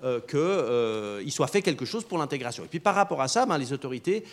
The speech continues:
doivent se rabattre sur quelque chose d'un peu plus concret qu'un diagnostic flou, et, euh, il se trouve que la langue, ben, c'est un élément concret et par ailleurs relativement consensuel.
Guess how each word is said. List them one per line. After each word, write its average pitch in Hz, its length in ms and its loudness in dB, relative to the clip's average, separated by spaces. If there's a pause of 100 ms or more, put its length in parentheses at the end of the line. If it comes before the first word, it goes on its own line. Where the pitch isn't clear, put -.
(220)
doivent 147 260 2
se - 80 -8
rabattre 135 300 0
sur 143 120 -8
quelque 135 200 -6
chose 208 160 -2
d'un 147 100 2
peu 147 140 -4
plus 139 160 -10
concret 202 540 -2
qu'un 127 160 -6
diagnostic 139 580 -2
flou, 240 320 0 (300)
et, 185 340 8
euh, 139 80 0
il 147 80 -2
se 143 60 -8
trouve 196 160 -10
que 165 100 -4
la 139 140 0
langue, 202 200 -2
ben, 143 120 -2
c'est 151 120 -4
un 139 80 -4
élément 156 280 -4
concret 160 520 -2
et 170 120 6
par - 280 6
ailleurs 147 240 0
relativement 170 460 2
consensuel. 185 720 0